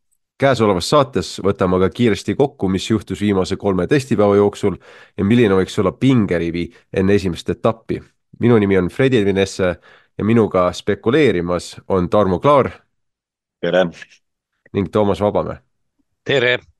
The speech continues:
Speaker 1: Martin on paraku tõbine ja me soovime talle kiiret paranemist.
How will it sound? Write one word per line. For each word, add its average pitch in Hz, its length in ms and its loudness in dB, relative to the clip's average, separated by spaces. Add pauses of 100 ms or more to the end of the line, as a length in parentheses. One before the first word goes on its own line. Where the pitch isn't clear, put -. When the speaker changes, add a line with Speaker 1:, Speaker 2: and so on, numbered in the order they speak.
(680)
Speaker 1:
Martin 107 500 -2
on 90 60 -2
paraku 101 420 -2
tõbine 98 540 0
ja 87 180 0
me 90 100 -6
soovime 92 380 -2
talle 90 400 -4
kiiret 98 320 -2
paranemist. 85 640 -4